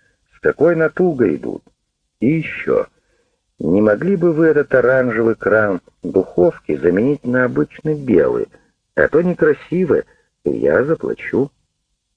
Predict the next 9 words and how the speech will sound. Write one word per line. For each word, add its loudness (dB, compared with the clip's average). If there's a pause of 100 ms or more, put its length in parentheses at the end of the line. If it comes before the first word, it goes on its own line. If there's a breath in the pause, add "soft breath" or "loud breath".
(360)
«Гаечным 0
ключом, -2
что -4
ли, 0
я 4
заменю? -2 (840)
У 0
вас, 2
наверное, 2